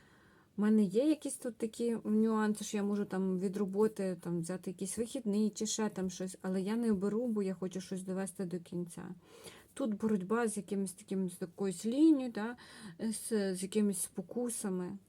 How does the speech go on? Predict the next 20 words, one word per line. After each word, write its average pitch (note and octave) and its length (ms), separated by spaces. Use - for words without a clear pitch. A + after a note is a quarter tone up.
І F#3+ 80
ви G#3+ 180
перед G#3 260
нею, G3+ 480
о, F3+ 140
встоюєте. E3+ 840
Ви F#3 200
піднімаєтесь G#3 800
на F#3+ 60
якусь F#3 340
вершину B3 500
для G3+ 180
себе, E3 520
да? G#3+ 200
Для, G3+ 220
м, G3 400
от F#3+ 200
як G3+ 120
для G#3 220
особистості. G3+ 1080